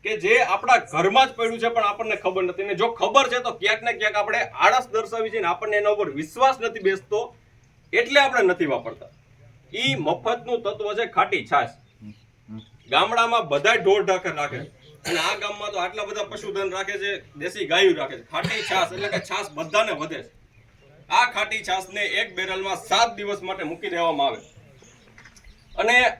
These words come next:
આ ખાટી છાશને એ સાત દિવસ બાદ જ્યારે પંપે સો થી દોઢસો એમ એલ પ્રમાણે રાખીને છંટકાવ કરવામાં આવે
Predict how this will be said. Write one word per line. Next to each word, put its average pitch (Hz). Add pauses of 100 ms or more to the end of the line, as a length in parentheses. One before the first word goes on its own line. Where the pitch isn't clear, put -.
(180)
આ 190
ખાટી 185
છાશને 185
એ 185
સાત 180
દિવસ 180
બાદ 175
જ્યારે 165 (200)
પંપે 208
સો 190
થી 214
દોઢસો 196
એમ 226
એલ 208
પ્રમાણે 185 (160)
રાખીને 156
છંટકાવ 185
કરવામાં 170
આવે 139